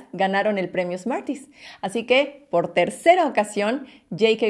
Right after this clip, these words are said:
Rowling ganaba este premio, convirtiéndose en la primera persona en lograrlo. Para el año dos mil, Harry Potter y el Cáliz de Fuego se lanzó simultáneamente en Estados Unidos y en el Reino Unido. Chicos, se vendieron más de trescientas setenta y dos mil copias, solo en su primer día.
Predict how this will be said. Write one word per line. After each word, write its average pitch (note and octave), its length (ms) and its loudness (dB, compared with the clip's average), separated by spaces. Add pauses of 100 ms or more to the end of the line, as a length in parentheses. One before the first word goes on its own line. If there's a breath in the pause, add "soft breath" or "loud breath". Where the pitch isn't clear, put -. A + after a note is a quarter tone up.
Rowling G3+ 300 0
ganaba F3+ 440 0
este F3+ 280 -4
premio, E3 320 -4
convirtiéndose F#3+ 760 -4
en F#3+ 100 0
la F#3 140 2
primera A3 400 0
persona F3+ 360 -2
en E3+ 60 -6
lograrlo. D#3+ 440 -4 (180)
Para G#3+ 160 2
el A3 100 4
año C#4+ 200 0
dos A#3 160 -2
mil, A#3+ 360 -2 (120)
Harry B3+ 240 2
Potter B3 320 0
y G#3 60 2
el F#3+ 120 -2
Cáliz G#3+ 260 2
de F#3+ 120 -2
Fuego G3+ 300 0
se A3 120 -4
lanzó F3+ 340 -2
simultáneamente F#3 1160 -2
en C4 260 2
Estados D4 420 2
Unidos C4 440 2
y G3+ 100 -2
en F#3 80 -2
el F3 140 0
Reino F3 260 0
Unido. D#3 360 -6 (240)
Chicos, B3+ 440 -2 (180 loud breath)
se G3 140 -2
vendieron A3 380 0
más A3+ 140 0
de A#3+ 120 0
trescientas C#4 720 -2
setenta G3 460 -6
y G3 40 -4
dos F#3+ 220 -4
mil A3 320 -4
copias, - 600 -4
solo E4+ 260 4
en D4 80 0
su A#3+ 100 0
primer A3 280 0
día. - 240 -6